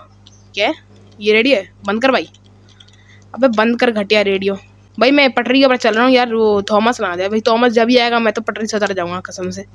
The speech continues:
अगर आया भी तो। ओ! इसकी ऐसी की तैसी। यार, डरने की बात भी नहीं थी, ऐसे डर गया मैं। यहाँ से थॉ-, what?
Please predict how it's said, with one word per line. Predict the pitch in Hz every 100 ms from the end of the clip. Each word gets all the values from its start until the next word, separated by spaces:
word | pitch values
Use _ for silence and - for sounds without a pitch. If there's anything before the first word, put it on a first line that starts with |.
| - - _ -
अगर | 170 185
आया | 175 180
भी | 180 180
तो। | 185 202 - - - -
ओ! | 403 370 269 - - - - - _ _ _ - - 233
इसकी | - - 277
ऐसी | 262 -
की | 233
तैसी। | 233 240 240 254
यार, | 320 370
डरने | 294 320
की | 339
बात | 233 254
भी | 381
नहीं | 392
थी, | 359
ऐसे | 285 330
डर | 277
गया | 226 185
मैं। | 180 - - -
यहाँ | 202 202 294
से | 320
थॉ-, | 285 214 - _ - _ _ _ _ _ -
what? | 180